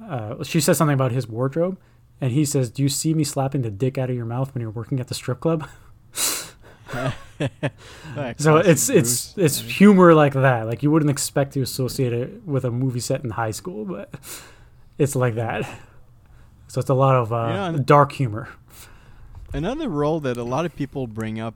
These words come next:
Speaker 2: but, uh, I don't remember why it was so iconic, because, but it's his sheriff or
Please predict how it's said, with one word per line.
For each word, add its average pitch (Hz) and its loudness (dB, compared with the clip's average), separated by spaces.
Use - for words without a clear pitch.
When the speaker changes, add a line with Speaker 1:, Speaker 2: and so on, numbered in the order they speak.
Speaker 2:
but, 110 -6
uh, 87 -14
I 120 -14
don't 202 -10
remember 127 -6
why 117 -6
it 127 -6
was 110 -8
so - -10
iconic, 113 -10
because, 113 -14
but 117 -8
it's 117 -10
his 123 -10
sheriff - -12
or 131 -12